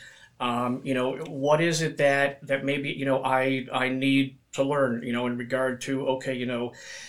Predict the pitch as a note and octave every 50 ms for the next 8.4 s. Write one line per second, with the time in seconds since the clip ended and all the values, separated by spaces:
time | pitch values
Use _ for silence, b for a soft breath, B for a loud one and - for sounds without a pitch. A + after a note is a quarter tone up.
0 | B B B _ - D#3 C#3 - - C3 - - C#3+ C#3+ C3+ - C#3+ C#3 C3+ C3+
1 | B2+ B2+ B2+ B2 C3+ C3 C3 B2+ A#2 A2 - - - - - _ _ - B2+ B2+
2 | B2+ B2+ B2 C3+ C3+ C#3 C3+ C3+ - C3+ C3 B2 A#2+ - - - C#3+ C#3 C#3 C#3
3 | C#3 C3+ C3 C3 B2+ C3+ C3 C3 B2+ B2+ B2 A#2+ - - - C3+ B2+ B2+ B2 B2
4 | A#2+ B2 A#2+ A#2 A#2+ A#2+ B2 - B2+ B2 B2 A#2+ A#2+ A#2+ B2 B2 B2 B2 B2 A#2+
5 | A#2+ - - C3+ C3 B2 C3 D3+ - - - B2+ C3+ C#3 C#3 C#3+ C#3 C#3+ C#3+ C3+
6 | C3+ C3+ C3+ C3 B2 B2+ C3 C3+ C#3 D3 C#3+ - C3+ C3+ C3+ C3 B2+ A#2+ B2+ A#2+
7 | - - C#3+ C#3 C3+ C3+ C3 C3 C3+ C3+ C3 C3+ C3+ C3+ - C3 C3 B2 - -
8 | C#3 C3+ C3+ C3 A#2 G#2+ G#2+